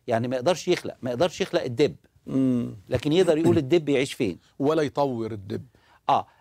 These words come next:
Speaker 1: التطور الدب ده بقى معتمد على البيئة، في حاجة اسمها epigenetics. هدخل فيها حتة صعبة شوية.
Speaker 2: مم.
Speaker 1: الابيجينيتكس إن الجينات ممكن ت-، ت-، تتفاعل مع البيئة الم-، لل-،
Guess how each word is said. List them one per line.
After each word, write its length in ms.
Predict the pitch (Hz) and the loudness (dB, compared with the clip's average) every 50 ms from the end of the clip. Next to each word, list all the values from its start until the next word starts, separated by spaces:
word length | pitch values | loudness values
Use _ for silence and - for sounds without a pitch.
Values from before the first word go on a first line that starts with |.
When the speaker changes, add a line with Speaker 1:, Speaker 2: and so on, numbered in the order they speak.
| _ - 143 | _ -6 -6
Speaker 1:
التطور 680 | 135 135 131 123 - 147 127 - 202 233 240 233 190 | -4 -4 -6 -6 -4 -4 -4 -2 -2 -2 0 0 -2
الدب 280 | 170 143 160 190 190 180 151 | 0 0 0 0 0 0 -2
ده 160 | 135 156 151 | 0 0 0
بقى 220 | 147 151 147 143 | 0 0 -2 -2
معتمد 520 | 143 131 123 127 - 185 190 180 180 151 139 | -2 -2 -4 -2 -2 -2 -2 -2 -2 -4 -4
على 240 | 117 127 135 135 | -2 0 0 -2
البيئة، 360 | 127 117 120 143 143 - 98 107 | -2 -2 -2 -2 -4 -4 -4 -6
في 140 | - 143 | -8 -10
حاجة 160 | 131 139 139 135 | -12 -10 -10 -12
اسمها 300 | - - 143 131 127 - _ 160 | -10 -8 -8 -8 -8 -4 _ -2
epigenetics. 840 | 156 - - 139 120 104 131 127 127 120 - 87 - - - - - _ _ _ _ _ _ _ _ _ _ _ _ _ _ _ _ _ _ _ _ _ _ _ | -2 -2 -2 -4 -2 -2 -2 -2 -2 -4 -6 -8 -12 -12 -14 -16 -16 _ _ _ _ _ _ _ _ _ _ _ _ _ _ _ _ _ _ _ _ _ _ _
هدخل 280 | - 139 - - 135 117 | -10 -10 -6 -6 -6 -4
فيها 200 | - 143 131 107 | -2 -2 -2 -2
حتة 240 | - 127 - 113 | -4 -8 -10 -10
صعبة 280 | 104 - 107 101 104 113 | -6 -4 -4 -4 -4 -6
شوية. 280 | - - 104 82 85 - _ - | -8 -8 -10 -10 -10 -12 _ -14
Speaker 2:
مم. 200 | 123 120 113 98 - - | -14 -12 -14 -16 -18 -14
Speaker 1:
الابيجينيتكس 960 | - 110 - - 190 - - 196 147 160 160 160 151 - 123 104 - - - - _ 127 | -10 -6 -4 -2 -2 0 -2 0 0 0 0 0 0 -2 -4 -6 -6 -10 -16 -16 _ -8
إن 220 | 123 120 120 117 | -6 -6 -4 -6
الجينات 800 | 117 117 - 120 113 107 127 131 127 135 156 190 214 214 - - - _ _ | -6 -6 -6 -8 -8 -6 -4 -4 -4 -2 0 0 -2 -2 -6 -12 -20 _ _
ممكن 540 | 139 151 180 185 165 - - 147 127 120 120 - _ _ _ _ _ _ _ | -6 -4 -4 -4 -4 -4 -4 -2 -2 -2 -6 -10 _ _ _ _ _ _ _
ت-، 260 | - 120 113 113 - - _ _ _ | 0 0 0 0 -2 -6 _ _ _
ت-، 60 | 131 120 117 101 - | -2 0 0 -2 -2
تتفاعل 720 | - 120 - 135 123 - 190 196 180 160 156 160 160 143 127 | -4 -2 -2 -2 -2 0 0 0 2 2 0 0 -2 -2 -2
مع 240 | 127 131 123 127 135 | -2 0 0 0 -2
البيئة 460 | 127 120 110 110 190 220 208 - 127 | -2 -4 -2 -2 -2 -2 -2 -2 -2
الم-، 340 | 135 127 120 113 113 113 - - | -4 -2 -4 -6 -6 -6 -8 -8
لل-، 340 | 113 110 107 98 95 - | -8 -6 -6 -6 -8 -10